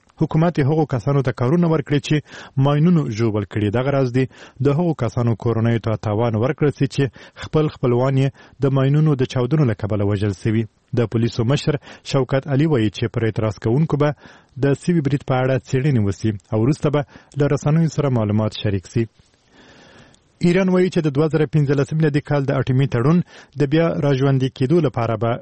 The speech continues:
ډېرې ژر خبرې پیل سي. د ایران د بهرنیو چارو وزارت د ویان سعید خطیبزاده په وینا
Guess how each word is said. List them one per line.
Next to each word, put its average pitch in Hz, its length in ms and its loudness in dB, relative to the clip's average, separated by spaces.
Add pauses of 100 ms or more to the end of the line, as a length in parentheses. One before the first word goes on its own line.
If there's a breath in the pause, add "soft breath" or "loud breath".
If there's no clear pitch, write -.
(220)
ډېرې 160 300 4 (220)
ژر 127 160 0 (120)
خبرې 117 280 0 (100)
پیل 113 280 0
سي. 123 120 0 (320)
د - 80 0
ایران 123 200 2
د 113 120 0
بهرنیو 113 440 0
چارو 117 240 0
وزارت 113 340 0
د 113 140 0
ویان 131 280 2 (420 loud breath)
سعید 143 280 0
خطیبزاده 123 540 0 (120)
په 120 120 0
وینا 120 220 2